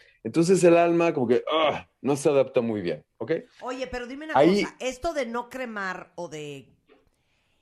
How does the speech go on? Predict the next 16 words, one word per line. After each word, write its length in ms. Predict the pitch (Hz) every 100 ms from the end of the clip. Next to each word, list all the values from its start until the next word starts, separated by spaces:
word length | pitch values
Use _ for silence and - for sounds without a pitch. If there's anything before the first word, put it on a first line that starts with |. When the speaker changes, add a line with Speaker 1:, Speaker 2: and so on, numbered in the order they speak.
| -
Speaker 2:
y 140 | 190
de 80 | 202
enterrar, 580 | 185 190 180 180 208 -
viene 340 | 185 - 233 302
en 80 | 311
la 160 | 196
Torá? 420 | 175 156 139 - _ _ _ _ _ _ _ _ _ _ _
Speaker 1:
Sí, 360 | - 131 - -
sí, 140 | - 117
eso 160 | 110
sí. 200 | 104 76 _ _ _ _ _ -
O 40 |
sea, 280 | 98 101 92
hay 160 | 113 123
un, 140 | 131
eh, 380 | 113 98 90 80